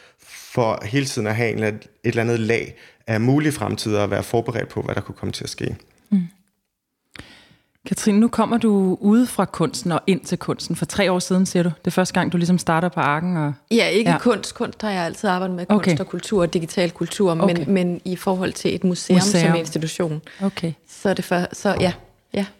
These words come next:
Speaker 2: Hvordan, bare for lige at, øh, at sætte scenen på det, hvad, hvad er dit forhold til kunst og design? Hvad er din, hvad, bare sådan den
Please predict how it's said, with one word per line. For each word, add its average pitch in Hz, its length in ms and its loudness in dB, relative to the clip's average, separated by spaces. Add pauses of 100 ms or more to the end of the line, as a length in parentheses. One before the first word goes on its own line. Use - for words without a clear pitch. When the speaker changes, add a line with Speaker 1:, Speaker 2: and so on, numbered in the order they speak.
(120)
Speaker 2:
Hvordan, 220 560 6
bare 233 160 4
for 220 140 2
lige 220 420 4
at, 175 300 4 (180)
øh, 156 120 0
at 156 120 2
sætte - 260 0
scenen 196 340 4
på 185 100 2
det, 196 280 2
hvad, 208 300 2
hvad 208 140 4
er 247 40 4
dit 262 200 2 (100)
forhold 226 280 2
til - 140 -4
kunst - 360 -2
og 202 60 -2
design? 190 380 2
Hvad 214 140 2
er - 40 4
din, 220 280 2
hvad, 180 180 0 (120)
bare 214 120 2
sådan 208 260 0
den 190 280 2